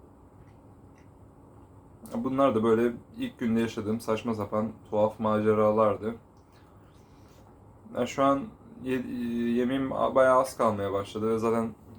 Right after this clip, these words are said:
konum bittiği için videoyu, videoyu şimdi burada sonlandıracağım. Hiç boş yere işte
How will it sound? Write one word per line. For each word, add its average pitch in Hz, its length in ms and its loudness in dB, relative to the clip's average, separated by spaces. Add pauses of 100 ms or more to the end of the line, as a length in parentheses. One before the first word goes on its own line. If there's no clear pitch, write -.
konum 123 340 0
bittiği 120 340 -6
için 120 260 -6 (1040)
videoyu, 120 480 0 (200)
videoyu 120 580 4 (300)
şimdi 117 360 -2
burada 110 400 2 (260)
sonlandıracağım. 113 840 -2
Hiç 120 220 -8
boş 113 240 -2
yere 107 180 0
işte 110 360 -2